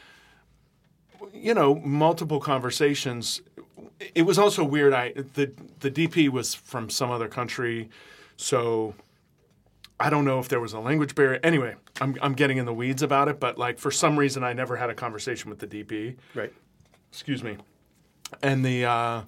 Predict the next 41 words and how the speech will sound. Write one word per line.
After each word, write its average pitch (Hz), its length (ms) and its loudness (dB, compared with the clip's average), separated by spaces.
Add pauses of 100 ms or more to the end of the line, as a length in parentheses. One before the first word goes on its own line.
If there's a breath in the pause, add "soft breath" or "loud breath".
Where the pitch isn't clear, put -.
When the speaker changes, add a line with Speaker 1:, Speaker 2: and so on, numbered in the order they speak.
(120)
Speaker 2:
Burping 107 220 -6
from - 120 -18
the 95 60 -14
beer. 110 320 -12
Speaker 1:
Yeah, 131 280 4
Speaker 2:
<laughs> 120 40 2
Speaker 1:
right, 117 260 -2
beer 123 180 0
burpees. 113 460 -6 (160)
Speaker 2:
Oh, 185 220 -4
I 123 80 -6
lost 120 300 -10
an 127 100 -8
ear. 160 240 -6 (100)
That - 120 -20
was - 180 -20
weird. - 140 -20 (280)
Okay. - 180 -20 (140)
Speaker 1:
Oh. 143 960 2 (160)
<laughs> - 180 -20
So, 135 560 2 (420 loud breath)
um, 127 560 0 (1160)
so 165 240 0
the 139 120 2
U 165 140 -2
P 151 260 -4
M, 120 540 -6
um, 117 560 -2 (1120 soft breath)
Speaker 2:
Damn 127 160 -10
it, 120 40 -2
Speaker 1:
wa-, 139 60 4
Speaker 2:
Noah. 107 220 -2
Fix - 100 -10
Speaker 1:
was 135 160 2
Speaker 2:
your 202 60 -2
Speaker 1:
ta-, 151 120 6
wait, 170 100 4
Speaker 2:
cables, 151 160 0
Speaker 1:
is 156 100 0
Speaker 2:
bro. 190 100 4
Speaker 1:
everything 220 200 0